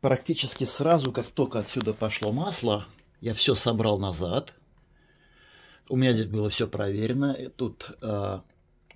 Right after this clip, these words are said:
зажигание. Два контакта там торчат вниз. И, короче, там искра, подача керосина, там форсунка внутри.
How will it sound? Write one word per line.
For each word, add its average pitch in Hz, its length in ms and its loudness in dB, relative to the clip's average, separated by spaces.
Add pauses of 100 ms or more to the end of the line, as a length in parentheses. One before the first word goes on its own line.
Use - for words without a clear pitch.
зажигание. 107 760 2 (640)
Два 98 220 -4
контакта 92 480 -6
там 87 160 -8
торчат 87 400 -8
вниз. 160 280 -8 (460)
И, 127 680 0 (380)
короче, 98 340 -6
там 92 200 -2 (640)
искра, 175 520 0
подача 104 540 -2
керосина, 131 840 0
там 92 200 -6
форсунка 104 540 -6
внутри. 110 300 -4